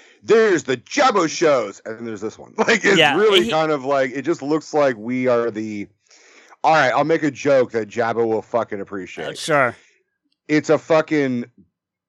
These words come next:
Speaker 1: black gangbang, and we're the one white woman.
Speaker 2: W-, no,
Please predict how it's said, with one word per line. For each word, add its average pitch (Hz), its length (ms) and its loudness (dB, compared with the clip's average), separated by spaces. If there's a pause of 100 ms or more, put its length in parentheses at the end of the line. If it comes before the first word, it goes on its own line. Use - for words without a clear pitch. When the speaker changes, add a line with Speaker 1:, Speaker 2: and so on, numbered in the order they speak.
(180)
Speaker 1:
black 143 420 0
gangbang, 123 600 -2
and 107 100 -10
we're 120 160 2
the 113 100 0
one 110 300 -2
white 101 220 -4
woman. 76 340 -16 (1040)
Speaker 2:
W-, 156 180 -12 (160)
no, 147 540 4